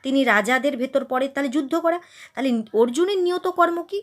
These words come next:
অর্জুনের নিয়ত কর্ম হচ্ছে যুদ্ধ করা, প্রজা পালন বিহিত কর্ম করা। যেহেতু তারা রাজা, যা-, উম, শ্রেণী বা রাজা জাতীয়,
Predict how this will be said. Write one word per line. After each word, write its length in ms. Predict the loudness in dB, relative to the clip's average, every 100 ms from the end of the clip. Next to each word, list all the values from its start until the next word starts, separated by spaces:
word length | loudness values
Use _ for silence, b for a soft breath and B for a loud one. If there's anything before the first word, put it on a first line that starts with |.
| -2
অর্জুনের 480 | -2 -2 -4 -4
নিয়ত 340 | -2 -2 0 0
কর্ম 340 | 0 0 0
হচ্ছে 220 | -2 -4
যুদ্ধ 420 | -6 -6 -8 -8 -6
করা, 300 | -4 -4 -6
প্রজা 500 | -2 -2 0 -2 -2
পালন 480 | 0 0 0 -2
বিহিত 340 | -4 -8 -6 -6
কর্ম 340 | -4 -6 -6
করা। 260 | -8 -6 -6
যেহেতু 280 | -4 -4 0
তারা 220 | 2 6
রাজা, 400 | 6 4 0 -2 b b b b _ -8
যা-, 420 | -2 0 2 0 -2
উম, 320 | -2 -2 -4
শ্রেণী 600 | -4 0 2 4 0 -4 -6
বা 100 | 0
রাজা 300 | 2 2 2
জাতীয়, 400 | 2 2 0